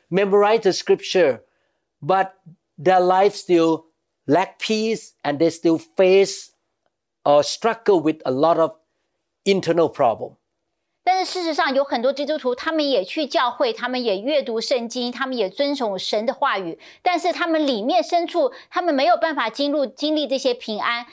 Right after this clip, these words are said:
Speaker 2: 他们没有办法真正进入那个应许。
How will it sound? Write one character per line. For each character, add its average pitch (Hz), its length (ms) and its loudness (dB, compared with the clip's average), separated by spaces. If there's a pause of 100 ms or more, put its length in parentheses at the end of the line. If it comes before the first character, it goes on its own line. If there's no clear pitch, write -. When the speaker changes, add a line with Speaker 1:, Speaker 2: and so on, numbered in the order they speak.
(120)
Speaker 2:
他 311 120 -4
们 285 140 0
没 269 200 0
有 330 120 2
办 294 240 -2
法 240 140 -2
真 294 260 -2
正 294 180 0
进 285 200 -4
入 277 100 0
那 240 100 -6
个 220 100 -2
应 254 260 -4
许。 - 320 -14